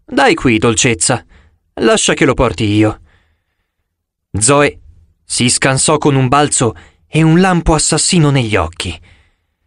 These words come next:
"Fratello", lo rimbrottò Artemide,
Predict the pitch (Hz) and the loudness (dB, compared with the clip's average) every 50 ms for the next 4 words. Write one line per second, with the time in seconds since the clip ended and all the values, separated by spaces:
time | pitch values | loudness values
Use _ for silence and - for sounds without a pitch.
0 | _ _ _ _ _ _ _ _ _ - - 135 131 139 139 - 165 160 160 151 | _ _ _ _ _ _ _ _ _ -6 -2 0 0 0 0 0 2 2 4 4
1 | 135 120 120 117 117 - - - - _ _ _ _ _ _ _ 131 127 127 127 | 2 2 2 0 0 -2 -6 -14 -20 _ _ _ _ _ _ _ 0 0 0 2
2 | 123 117 117 113 - - 127 110 101 98 85 123 110 107 107 113 107 113 107 101 | 0 0 0 -2 0 0 0 0 0 -2 -2 -2 -2 -2 -2 -2 -2 -2 -4 -4